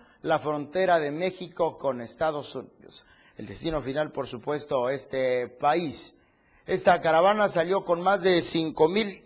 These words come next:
con más de cinco mil migrantes. Es una imagen, es un retrato de la crisis migratoria, un nuevo retrato, al menos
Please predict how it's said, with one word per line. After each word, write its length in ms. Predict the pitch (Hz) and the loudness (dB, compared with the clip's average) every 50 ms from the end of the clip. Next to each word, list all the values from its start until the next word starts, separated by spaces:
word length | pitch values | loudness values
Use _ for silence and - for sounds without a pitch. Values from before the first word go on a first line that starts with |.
| - _ _ _ _ _ _ | -20 _ _ _ _ _ _
con 180 | - 151 160 | -2 -2 0
más 220 | 180 190 196 180 170 | 2 2 2 4 4
de 180 | 185 175 160 | 4 4 4
cinco 420 | 147 - - 160 147 147 131 156 147 | 2 2 -2 -4 -4 -4 -4 -4 -4
mil 280 | 165 180 196 196 196 | -4 -4 -6 -6 -6
migrantes. 760 | 185 185 185 208 233 247 208 156 147 - - - - - - _ _ _ _ _ _ _ _ _ _ _ _ _ _ - - - _ _ _ - | -6 -4 -2 0 0 0 0 -2 -8 -8 -6 -6 -8 -8 -12 _ _ _ _ _ _ _ _ _ _ _ _ _ _ -20 -20 -20 _ _ _ 2
Es 400 | 190 214 214 - - - - - - | 2 4 2 2 -2 -8 -8 -2 2
una 260 | 185 190 180 175 165 | 2 4 4 4 2
imagen, 580 | 165 160 165 175 190 - - 175 196 233 240 - - _ _ - - - - _ _ _ _ - | 2 4 4 4 4 4 0 -6 -8 -8 -10 -14 -18 _ _ -20 -20 -20 -20 _ _ _ _ -14
es 100 | 123 107 | -12 -10
un 100 | 127 127 | -8 -8
retrato 640 | 123 123 - - 160 175 190 196 - - 220 233 233 - - _ _ _ _ _ _ _ _ _ _ _ _ _ _ _ _ | -8 -8 -6 0 2 4 4 2 2 -4 -10 -10 -10 -14 -20 _ _ _ _ _ _ _ _ _ _ _ _ _ _ _ _
de 160 | - 131 147 | -8 -4 -2
la 120 | 147 147 135 | 0 0 -2
crisis 340 | - 156 147 127 131 135 127 | -2 -4 -6 -6 -8 -8 -8
migratoria, 680 | 127 120 120 113 113 107 - - 110 104 110 110 - - - - _ - | -6 -6 -6 -6 -6 -8 -8 -10 -10 -10 -12 -14 -20 -20 -20 -20 _ -6
un 200 | 165 165 139 135 | -6 -6 -6 -6
nuevo 360 | 147 160 160 151 131 120 113 | -6 -4 -4 -4 -4 -6 -10
retrato, 560 | 104 104 107 110 117 113 110 113 - - 104 | -10 -12 -14 -12 -12 -12 -12 -12 -14 -14 -12
al 80 | 113 123 | -10 -8
menos 440 | 135 139 139 135 127 123 - - | -8 -8 -6 -6 -8 -8 -10 -14